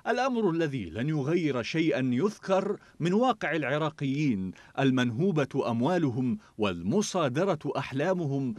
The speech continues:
في مستقبل أفضل بسبب سيطرة قلة من الفاسدين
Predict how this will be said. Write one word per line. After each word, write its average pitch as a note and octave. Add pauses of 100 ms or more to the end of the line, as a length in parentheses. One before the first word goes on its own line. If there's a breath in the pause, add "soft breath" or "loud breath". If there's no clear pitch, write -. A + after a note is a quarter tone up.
(160 loud breath)
في A#3+
مستقبل C#3 (100)
أفضل A2 (460 soft breath)
بسبب D3 (160 loud breath)
سيطرة F3+ (180)
قلة G3+ (100)
من F#2+
الفاسدين D3